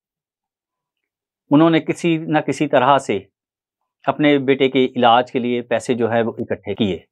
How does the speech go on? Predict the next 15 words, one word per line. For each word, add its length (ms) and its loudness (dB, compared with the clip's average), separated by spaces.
और 120 2
डॉक्टरों 280 0
ने 80 -2
कहा 200 0
कि 160 -4
तकरीबन 460 -2
वो 140 0
पन्द्रह 340 -2
से 160 -4
बीस 380 -6
लाख 240 -4
रुपए 160 -4
का 120 -10
खर्चा 360 -16
है, 200 -20